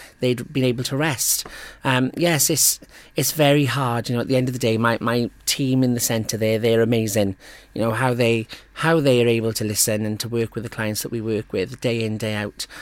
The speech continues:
without taking it home with them. You know, it's just a real accolade to them, you know, and I'm, and I'm super, super proud to be able to be the captain, I suppose, of, of the, the ship at the moment. And just to give our pledge that we are there to support whoever needs the support.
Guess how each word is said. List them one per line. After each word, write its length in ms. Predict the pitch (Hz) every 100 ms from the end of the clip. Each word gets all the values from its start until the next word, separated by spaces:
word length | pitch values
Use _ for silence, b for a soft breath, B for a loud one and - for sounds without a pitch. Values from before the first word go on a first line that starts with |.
| B
without 400 | - 127 123 123
taking 340 | - 135 120 123
it 80 | 107
home 240 | 117 113
with 140 | 113
them. 260 | 101 95 104 B B B B
You 100 | 120
know, 200 | 107 110 -
it's 140 | 120
just 240 | 127 -
a 60 | 117
real 160 | 117 113
accolade 400 | 107 123 113 110
to 120 | 113
them, 300 | 110 107 107
you 60 |
know, 80 | 107
and 100 | 104
I'm, 100 | 107
and 100 | -
I'm 220 | 120 123 120
super, 420 | - 143 131 135
super 320 | - 131 110
proud 460 | - 113 104 107 - B B B -
to 80 |
be 100 | - 117
able 140 | 113
to 100 | -
be 80 | 131
the 80 | 127
captain, 380 | 127 113 -
I 60 | 139
suppose, 400 | - 117 113 107
of, 120 | 107
of 200 | - 107
the, 160 | 113 110
the 100 | -
ship 280 | - 110 -
at 80 | 120
the 60 |
moment. 560 | 104 104 104 123 - - B B B B B B
And 360 | 113 120 123 - 175
just 240 | 135 -
to 140 | - 131 -
give 160 | - 131
our 140 | 131
pledge 340 | 123 131 131 -
that 160 | 139
we 140 | - 135
are 120 | 123
there 240 | 123 131 120
to 120 | 127
support 400 | - 131 127 -
whoever 300 | 120 117 117
needs 260 | 120 117
the 80 | -
support. 540 | 120 120 147 147 -